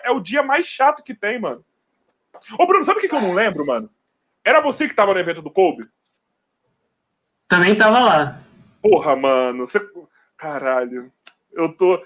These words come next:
Speaker 1: já fazia tempo que eu não citava esse evento aqui, né?
Speaker 2: Esse, esse evento foi foda, velho.
Speaker 1: Mano,
Speaker 2: Só que,
Speaker 1: foi
Speaker 2: mano,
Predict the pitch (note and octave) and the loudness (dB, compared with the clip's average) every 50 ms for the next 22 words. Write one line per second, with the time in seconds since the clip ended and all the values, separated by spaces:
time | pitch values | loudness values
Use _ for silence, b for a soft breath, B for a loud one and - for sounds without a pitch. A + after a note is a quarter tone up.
0 | B B B D3 B2+ A3+ A3+ A3+ A3 G3 F#3+ A3 A3+ A3+ - G#3+ A3 A3 - G#3 | B B B -2 2 2 4 4 4 2 4 2 0 0 0 -2 -2 -2 -4 -6
1 | G3 F#3+ - - E3+ - E3 D#3+ D#3 D#3+ D3+ D#3 E3+ D3 C#3+ D3 C#3+ C#3 D3 C3 | -6 -6 -8 -6 -2 2 2 2 2 0 -2 -2 -4 -4 -4 -6 -6 -6 -8 -8
2 | C3+ C#3 C3+ B2+ C3+ C3+ D3 D#3+ _ _ _ _ _ _ _ _ _ _ _ - | -8 -8 -10 -8 -8 -8 -10 -12 _ _ _ _ _ _ _ _ _ _ _ -6
3 | D#3 D#3+ - - - D#3 D#3 - F3 D#3+ D3+ D3 D#3+ E3 D#3+ D#3+ - - F3+ F3 | -6 -6 -4 -4 -4 -4 -2 0 0 0 0 0 -4 -4 -6 -6 -4 -2 -2 -2
4 | F3 - - - D#3+ D3 C#3+ C#3 C3+ C3+ C3 C3 C3 - - D3+ D#3 D3 C#3+ G#3 | -4 -8 -8 -2 0 0 2 2 0 -2 -4 -8 -12 -10 -4 0 0 2 2 2
5 | A3 - C4+ A#3+ C4+ C#4 B3 | 2 2 4 4 4 4 2